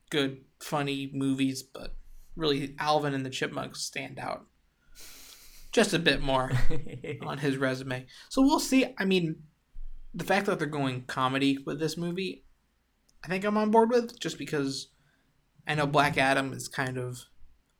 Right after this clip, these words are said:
Speaker 1: a, uh, offshoot of Shazam,
Speaker 2: Mm-hmm.
Speaker 1: and I know Shazam definitely works best in a comedy form, and I also think The Rock is great in comedies.
Speaker 2: Oh, yeah.
Speaker 1: So I think I'm on board.
Speaker 2: I think so.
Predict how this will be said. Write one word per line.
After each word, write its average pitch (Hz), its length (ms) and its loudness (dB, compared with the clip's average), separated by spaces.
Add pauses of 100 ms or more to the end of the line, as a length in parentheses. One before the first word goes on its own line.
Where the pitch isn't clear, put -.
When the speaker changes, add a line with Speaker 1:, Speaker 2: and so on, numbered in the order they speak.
(120)
Speaker 1:
a, 143 160 -6
uh, - 140 -8
offshoot 147 680 -4 (400)
of 139 240 -8
Shazam, 139 600 -2 (200)
Speaker 2:
Mm-hmm. 131 260 -2 (120)
Speaker 1:
and 143 100 -4
I 143 40 2
know 151 160 2
Shazam 139 500 0
definitely 139 340 -4
works 147 220 -10
best - 480 -4 (600)
in 147 340 -10
a - 60 -14
comedy 180 360 -2
form, 185 240 -4
and 143 100 -6
I 180 40 0
also 180 200 0
think 147 200 -6
The 143 80 -2
Rock 135 320 0
is 135 180 -8 (220)
great 135 400 -4
in 147 120 -14
comedies. 208 600 -8
Speaker 2:
Oh, 110 140 0
yeah. 101 200 -8 (300)
Speaker 1:
So 170 640 0 (1800)
I - 60 -14
think 214 220 -2
I'm 262 120 0
on 151 120 2
board. 156 360 0 (540)
Speaker 2:
I 160 80 -10
think 220 220 -12
so. 147 240 -8